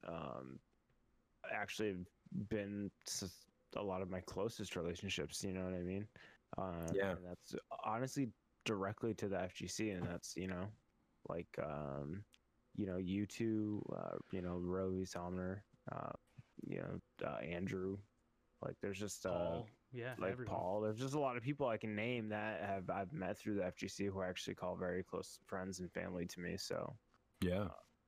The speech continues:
Speaker 1: yeah, it's, you know, that's why a lot of people just love fighting games in general, even if they may
Speaker 2: <laughs>
Speaker 1: not be good at it. They, they,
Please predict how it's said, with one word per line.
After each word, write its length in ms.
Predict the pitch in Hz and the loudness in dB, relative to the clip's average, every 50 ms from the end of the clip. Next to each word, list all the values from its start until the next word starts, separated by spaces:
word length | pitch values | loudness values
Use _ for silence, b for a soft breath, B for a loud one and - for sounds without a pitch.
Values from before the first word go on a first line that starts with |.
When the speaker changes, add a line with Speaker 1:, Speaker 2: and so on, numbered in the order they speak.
| _ - | _ -2
Speaker 1:
yeah, 220 | - 170 160 113 | 2 2 2 2
it's, 340 | 92 - - - - - - - _ - - _ _ _ | 0 -4 -6 -8 -8 -8 -10 -14 _ -20 -20 _ _ _
you 160 | - 110 98 90 | -2 -2 0 0
know, 200 | 87 90 95 107 _ _ _ _ _ _ _ _ _ _ _ _ _ _ _ _ _ _ _ _ _ _ _ - | 0 0 -2 -4 _ _ _ _ _ _ _ _ _ _ _ _ _ _ _ _ _ _ _ _ _ _ _ 0
that's 240 | 113 104 101 - | 0 0 0 0
why 340 | 123 107 95 92 95 98 90 73 92 - | 0 0 2 2 0 0 0 -2 -4 -2
a 60 | - 85 | -2 0
lot 200 | 80 90 90 87 | 0 0 0 0
of 60 | - | -2
people 240 | 110 98 139 123 92 | -4 -2 -2 -2 -2
just 200 | 87 - - - | -2 -2 -2 0
love 220 | 98 95 92 - | 0 0 0 -2
fighting 300 | - - 98 95 98 98 | -2 -2 -2 0 0 0
games 180 | 98 92 92 95 | 0 -2 -2 -2
in 100 | 95 95 | -4 -2
general, 360 | 95 95 95 95 92 92 95 | 0 0 0 0 0 0 2
even 240 | 95 92 92 98 98 | 2 2 2 2 0
if 100 | 95 95 - - | 4 2 2 4
they 180 | - 123 120 120 123 | 4 0 2 4 0
may 140 | 117 127 131 | 2 2 2
Speaker 2:
<laughs> 20 | |
Speaker 1:
not 300 | 135 131 123 127 127 123 | 2 2 2 0 0 2
be 100 | 123 120 | 2 0
good 240 | 110 104 117 110 98 | 2 2 2 2 2
at 200 | 101 107 117 123 | 2 2 2 2
it. 220 | 151 160 143 - - | 2 2 2 0 -2
They, 320 | 127 117 107 - - 92 107 | 0 2 2 2 2 2 0
they, 200 | 98 95 98 | 2 0 0